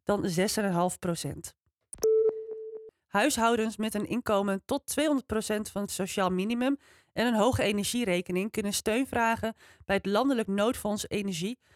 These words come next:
Het noodfonds betaalt een deel van de energierekening tussen oktober tweeduizend tweeëntwintig en maart tweeduizend drieëntwintig.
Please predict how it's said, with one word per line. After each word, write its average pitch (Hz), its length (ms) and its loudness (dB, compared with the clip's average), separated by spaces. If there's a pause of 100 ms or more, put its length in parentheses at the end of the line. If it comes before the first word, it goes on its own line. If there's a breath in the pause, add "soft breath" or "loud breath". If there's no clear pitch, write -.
(400 soft breath)
Het 196 120 -4
noodfonds 185 480 0
betaalt 190 440 0
een 196 200 -2
deel 185 280 2
van 220 280 2
de 202 100 2
energierekening 208 880 0
tussen - 280 -2
oktober 220 520 0
tweeduizend 196 560 0
tweeëntwintig 185 760 -4
en 185 220 -2
maart 208 240 2
tweeduizend 180 540 0
drieëntwintig. 202 760 -2